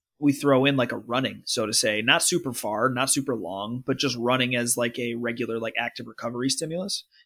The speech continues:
And that actually makes them feel so much better because they're getting that contralateral pattern that their body craves, but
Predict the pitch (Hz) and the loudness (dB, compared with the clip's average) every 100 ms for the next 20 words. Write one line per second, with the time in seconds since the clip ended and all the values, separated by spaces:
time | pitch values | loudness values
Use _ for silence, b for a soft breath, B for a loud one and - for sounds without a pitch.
0 | _ 143 135 127 131 131 131 135 127 123 | _ 0 0 4 4 4 2 0 0 0
1 | 127 117 135 120 - 127 117 - 147 147 | -2 -4 -4 -2 -2 -2 -4 0 2 4
2 | 123 120 117 117 117 - 123 131 123 113 | 2 -2 -4 -4 -6 -4 0 0 -2 -8
3 | - 123 113 113 117 113 110 - 131 123 | -8 -8 -8 -6 -6 -4 -8 -6 -4 -4
4 | 117 120 - 113 120 120 117 - 117 110 | -6 -12 -12 -10 -4 -4 -6 -10 -16 -6
5 | 120 170 - - _ _ _ _ _ 415 | -4 -2 -2 -2 _ _ _ _ _ _
6 | _ _ - 143 120 107 | _ _ 2 6 6 4